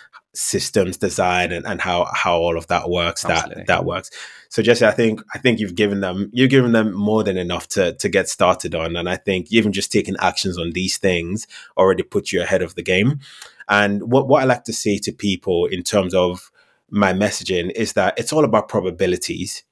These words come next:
Speaker 1: You know, anyone who can say, "Yeah, I guarantee you a job in three months," is lying to you. All I can say is, what we, what we're trying to do here is give you the tips that just gives you that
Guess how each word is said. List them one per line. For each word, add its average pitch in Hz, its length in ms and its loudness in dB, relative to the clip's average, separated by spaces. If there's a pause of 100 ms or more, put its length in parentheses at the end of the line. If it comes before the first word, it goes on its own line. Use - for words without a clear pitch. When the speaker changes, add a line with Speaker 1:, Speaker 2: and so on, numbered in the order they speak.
Speaker 1:
You 98 120 4
know, 85 240 -2 (460)
anyone 131 320 4
who 120 100 2
can 110 120 -4
say, 113 140 -2
"Yeah, 104 200 2
I 101 40 2
guarantee 101 500 -2
you 98 140 2
a 92 60 2
job 95 260 2
in 87 80 -4
three 101 180 0
months," 92 260 -2
is 85 120 -6
lying 95 260 0
to - 160 -10
you. 85 160 -6 (100)
All 127 200 4
I 113 60 4
can 107 160 -4
say 98 340 2
is, 95 180 -6 (680)
what 120 360 2
we, 113 240 -4
what 117 200 6
we're 113 100 2
trying 110 220 0
to 98 100 -10
do 104 80 0
here 101 200 2
is - 240 -2 (120)
give 123 180 4
you 113 60 2
the 98 100 0
tips - 280 -6
that 95 140 -2
just - 240 -4
gives 113 220 -2
you 110 80 0
that 104 220 2